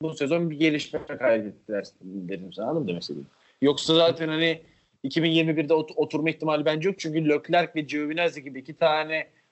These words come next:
çok genç pilot oturtursan bu büyük bir risk yani Ferrari için. Zaten öyle bir ihtimal ben de düşünmüyorum ama Giovinazzi'nin eğer bir şansı olursa çıkabileceğini düşünüyorum yani. Yoksa mesela Perez gibi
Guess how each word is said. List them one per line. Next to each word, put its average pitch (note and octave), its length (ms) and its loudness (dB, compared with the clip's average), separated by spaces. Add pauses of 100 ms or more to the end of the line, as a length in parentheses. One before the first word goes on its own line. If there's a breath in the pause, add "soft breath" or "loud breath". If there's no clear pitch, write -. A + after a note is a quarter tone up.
çok D#3 220 -2
genç D#3 220 0
pilot D#3 220 2
oturtursan D#3+ 680 0
bu E3 240 -2
büyük D#3+ 580 0
bir F3+ 40 6
risk F3 200 2
yani A2 180 2
Ferrari G2 300 0
için. F#2+ 200 -10
Zaten C3 240 2
öyle C3+ 200 4
bir C3+ 60 2
ihtimal C3+ 260 2
ben C#3 120 2
de A2+ 60 0
düşünmüyorum G2 400 -4
ama F#3+ 260 0 (540)
Giovinazzi'nin D#3+ 1160 2 (320)
eğer D#3 260 4
bir D3 60 0
şansı D#3 400 0
olursa C3+ 240 2
çıkabileceğini B2+ 500 -2
düşünüyorum F2 420 -4
yani. D#2+ 200 -8 (220)
Yoksa D3 220 4
mesela D#3+ 220 2
Perez E3 320 4
gibi D3 300 2